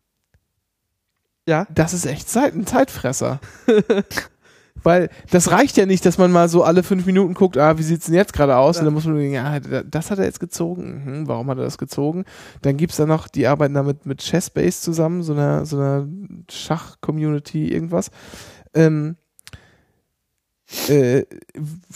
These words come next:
Speaker 2: die dann noch mal so halbwegs erklären, was denn da gerade gemacht
Speaker 1: Ja.
Speaker 2: ist, sitzen so Experten dran. Aber dann kann man natürlich mit den ganzen Buzzwords, die da dann genannt werden in diesem Ticker-Kurzkommentar,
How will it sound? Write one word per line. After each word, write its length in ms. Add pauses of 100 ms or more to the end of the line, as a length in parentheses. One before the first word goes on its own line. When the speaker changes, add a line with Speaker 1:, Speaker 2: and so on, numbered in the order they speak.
(140)
Speaker 2:
die 140
dann 100
noch 100
mal 120
so 180
halbwegs 340
erklären, 460
was 140
denn 100
da 140
gerade 240
gemacht 260
Speaker 1:
Ja. 180
Speaker 2:
ist, 80
sitzen 260
so 220
Experten 480
dran. 300 (320)
Aber 220
dann 200
kann 160
man 120
natürlich 460
mit 180
den 180
ganzen 340
Buzzwords, 500
die 100
da 160
dann 120
genannt 300
werden 240
in 80
diesem 440
Ticker-Kurzkommentar, 1300